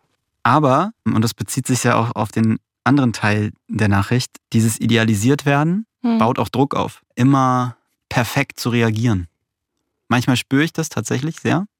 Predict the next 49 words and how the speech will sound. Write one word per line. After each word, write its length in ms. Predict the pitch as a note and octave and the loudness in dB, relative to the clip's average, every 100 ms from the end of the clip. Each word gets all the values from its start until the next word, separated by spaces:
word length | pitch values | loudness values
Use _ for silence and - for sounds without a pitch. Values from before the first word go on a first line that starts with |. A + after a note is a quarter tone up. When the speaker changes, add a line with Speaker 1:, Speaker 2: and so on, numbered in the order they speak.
| _ | _
Speaker 1:
Und 100 | - | 2
das 140 | B2 B2 | 2 2
ist 80 | B2 | 2
nicht 220 | B2 - | 0 2
immer, 420 | A2 G2+ F#2 F2+ | 0 2 2 -2
äh, 160 | - F#2 | -4 -6
super 260 | F2+ - F#2 | -6 -6 -6
leicht. 420 | F2+ F2+ - - _ - | -6 -8 -12 -20 _ -4
Also 200 | B2 A2+ | 0 2
wenn 140 | A#2+ | 2
manchmal, 400 | A#2+ B2+ - A#2 | 2 0 0 0
wenn, 220 | A2+ A2 - | 2 0 -4
wenn 300 | - - A#2 | -8 -2 0
Menschen 320 | A#2 B2 B2 | 2 0 0
auf 140 | A2+ A2 | -2 -2
mich 100 | G#2+ | -4
zukommen 320 | - - B2+ | -4 0 0
und 80 | A2+ | 0
sagen, 120 | A2+ | -2
„Ich 100 | A2+ | -4
find's 160 | - - | -8 -8
so 80 | |
toll, 240 | - - D#3 | -6 0 0
was 100 | D3+ | 0
du 80 | C#3+ | 0
machst“, 220 | D3+ - - - - _ _ _ _ _ | -2 -4 -18 -20 -20 _ _ _ _ _
dann 120 | - E2+ | -6 -4
ist 160 | A#2 | -2
es 120 | C#3 - | -4 0
für 80 | |
mich 180 | C3+ C3 | 0 0
manchmal 380 | B2 C3 C3 B2+ | 0 0 0 0
ganz 180 | B2 A#2+ | 0 2
schwer, 160 | C3 | 2
das 140 | B2 - | 2 2
anzunehmen, 720 | B2+ C#3+ D3+ D3 D3+ D#3+ D3+ | 0 0 2 4 2 0 0
weil 160 | A#2 A#2+ | 0 0
ich 180 | A2 - | -2 -2
denk 240 | B2 B2+ | -2 0
dann 160 | B2+ B2 | 0 0
so, 260 | A#2+ A#2 - _ _ _ _ _ _ _ _ | 2 -2 -4 _ _ _ _ _ _ _ _
ich 220 | - G2+ A#2+ | -8 -4 2
will's 260 | C#3 D3 | 2 2
jetzt 220 | C3 B2+ | -2 0
nicht 240 | C3 C3+ - | 0 0 -2
zu 220 | - B2 | -2 2
hoch 240 | C3+ C#3+ - | 0 0 0
hängen, 400 | C3+ B2+ C3 F3+ _ - | 2 4 2 -2 _ -4
Speaker 2:
Ja. 280 | G#3+ G3+ | -2 -4